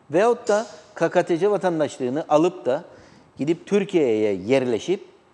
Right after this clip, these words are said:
tekrar seçim zamanı gelip oyunu kullanan insanlar da olacak. Çok hem. Birçok insan var. E, benim vatandaşlarım da kendi ülkesinde yapılacak olan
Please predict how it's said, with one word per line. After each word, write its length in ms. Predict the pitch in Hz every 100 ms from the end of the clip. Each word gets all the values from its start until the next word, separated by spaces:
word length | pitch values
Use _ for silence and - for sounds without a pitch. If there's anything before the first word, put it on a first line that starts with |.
| _ _ _ _ _
tekrar 420 | 202 208 180 160
seçim 400 | 156 - 147 180
zamanı 240 | 170 143 117
gelip 240 | 127 180
oyunu 220 | 196 156
kullanan 420 | 170 196 147 165 196
insanlar 480 | 202 196 190 170
da 80 | 113
olacak. 320 | 170 170 143 - _ _ -
Çok 240 | 190 180
hem. 140 | 180 185 _ _ _ _ _ _ _ _ _ _ _ -
Birçok 300 | 208 - 185
insan 340 | 185 190 175
var. 80 | 147 _ _ _
E, 220 | 160 185 - - 143
benim 240 | 147 151
vatandaşlarım 680 | 147 151 147 - 147 151 131
da 140 | 170
kendi 260 | 151 135 147
ülkesinde 500 | 135 131 113 107 135
yapılacak 480 | 131 120 110 123 107
olan 200 | 95